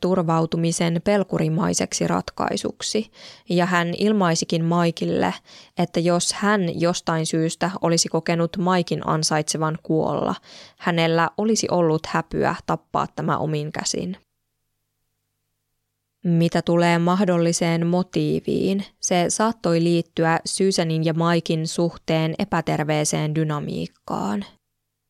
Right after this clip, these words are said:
Sellaisissa suhteissa, joissa esiintyy liiallista kontrollin halua tai muunlaista lähisuhdeväkivaltaa, suhteen päättyminen on erityisen vaarallinen vaihe,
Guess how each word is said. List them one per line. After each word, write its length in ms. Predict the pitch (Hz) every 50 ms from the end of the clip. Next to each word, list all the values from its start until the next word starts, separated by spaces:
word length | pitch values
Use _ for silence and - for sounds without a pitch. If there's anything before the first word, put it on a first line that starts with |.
| _ _ _ _ _ _ _ _ _ -
Sellaisissa 760 | - - 175 165 165 175 180 180 180 175 - 175 - - 175
suhteissa, 880 | 170 - 180 190 - - - - 170 165 165 170 - - - 170 170 175 180
joissa 460 | 175 160 165 165 165 170 - - 175 -
esiintyy 640 | - 214 - 233 202 185 170 165 160 160 160 160
liiallista 600 | 165 170 180 175 165 156 156 156 156 160 - - -
kontrollin 680 | - 170 165 165 160 - - 151 147 147 147 151 151 156
halua 600 | - - 160 156 156 156 151 147 - - - - - - - -
tai 260 | - 165 165 165 165
muunlaista 640 | 165 170 190 196 190 170 160 160 160 156 - - 156
lähisuhdeväkivaltaa, 1500 | 160 165 180 160 156 165 156 160 160 156 151 156 156 160 - - 175 - - 67 - - - - - 185 - - 185 190 - _ - - - - - - -
suhteen 520 | - - 180 175 - - 185 165 160 160 -
päättyminen 800 | - 170 170 170 170 _ - 165 156 156 156 156 160 160 160 156 -
on 180 | - 160 160 - -
erityisen 600 | 190 185 196 185 170 - 151 156 151 - 151 151 151
vaarallinen 800 | 160 160 156 156 156 151 151 151 151 151 147 151 147 151 151 151
vaihe, 480 | 156 156 151 151 151 160 - 175 180